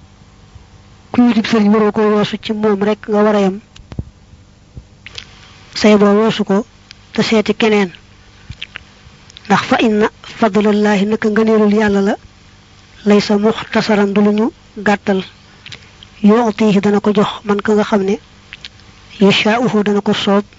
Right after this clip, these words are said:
minal bashari ci mbindeef yi. Ndax ne Yàlla ngëneelam dafa yaatu, te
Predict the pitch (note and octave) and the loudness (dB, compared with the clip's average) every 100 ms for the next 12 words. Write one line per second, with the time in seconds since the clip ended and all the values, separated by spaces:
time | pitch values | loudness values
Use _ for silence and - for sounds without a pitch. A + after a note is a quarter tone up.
0 | - G#3 G3+ F#3 A#3 - G3+ C4+ - A3 | -6 -2 -2 0 -2 0 -2 -2 -8 -4
1 | G#3 G#3+ G#3 - G3 D#3+ - - - - | -2 0 0 0 -2 -4 -14 -20 -20 -20
2 | - - - - - - - - - - | -20 -20 -20 -20 -20 -20 -20 -20 -14 -4
3 | G3+ G#3+ G#3 G#3 G#3 G#3 G#3 A3 A3 G#3+ | -2 2 4 4 2 0 0 0 0 2
4 | G#3 A3+ C#4+ - - - - - - - | 0 -4 -12 -20 -20 -20 -20 -20 -20 -6
5 | G#3+ - G#3+ G#3+ G3+ G#3 G3 - - - | -2 2 2 2 2 0 -2 -4 -20 -20
6 | - - - - - - - - - - | -20 -20 -20 -20 -20 -20 -20 -20 -20 -4
7 | A3 | 0